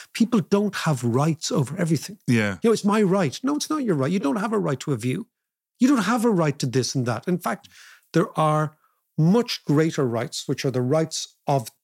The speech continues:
Speaker 1: the entire people over and above the rights of the individual. Now, of course,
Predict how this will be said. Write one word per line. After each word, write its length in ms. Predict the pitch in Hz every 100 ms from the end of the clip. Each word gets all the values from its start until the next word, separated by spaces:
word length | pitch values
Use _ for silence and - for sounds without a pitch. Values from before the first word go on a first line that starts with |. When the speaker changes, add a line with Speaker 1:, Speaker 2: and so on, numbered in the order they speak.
| -
Speaker 1:
the 100 | 127
entire 420 | - - 196 175
people 480 | - 123 - 135 -
over 260 | 156 147 139
and 80 | 127
above 260 | 107 127
the 100 | 151
rights 240 | 120 120 139
of 60 |
the 80 | 120
individual. 400 | 117 113 127 139
Now, 140 | 196 202
of 120 | -
course, 440 | 240 233 - -